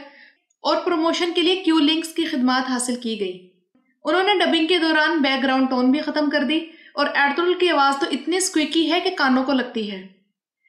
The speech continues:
Dubbing के तर्जुमे को बदलने के साथ साथ scenes भी cut किए और आप जनाब के बजाय तू का लफ्ज इस्तेमाल किया गया कई जगह यूं लगा कि एक ही आवाज से कई किरदारों की dubbing की गई है।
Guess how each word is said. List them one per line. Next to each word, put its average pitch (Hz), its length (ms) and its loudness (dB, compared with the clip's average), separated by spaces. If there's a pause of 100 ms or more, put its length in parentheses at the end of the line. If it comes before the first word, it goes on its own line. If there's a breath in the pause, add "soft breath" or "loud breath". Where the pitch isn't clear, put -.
(180)
Dubbing 254 360 0
के 427 160 2
तर्जुमे 285 340 2
को 302 100 -2
बदलने 254 380 2
के 262 80 0
साथ 240 280 -2
साथ 240 260 -2
scenes 254 340 2
भी 302 100 0
cut 277 200 -4
किए 285 280 -2 (400 loud breath)
और 269 100 0
आप 269 380 2
जनाब 311 360 2
के 330 80 2
बजाय 311 300 0 (120)
तू 320 120 4
का 320 140 -2
लफ्ज 269 240 0
इस्तेमाल 240 440 -2
किया 226 280 -2
गया 185 220 -4 (920)
कई 285 180 2
जगह 302 220 2
यूं 302 240 4
लगा 330 220 2
कि 330 200 -2
एक 254 180 0
ही 302 100 0
आवाज 311 300 2
से 311 160 -4
कई 294 220 2
किरदारों 254 460 0
की 320 80 2
dubbing 254 320 0
की 233 120 -2
गई 214 180 0
है। 196 180 -8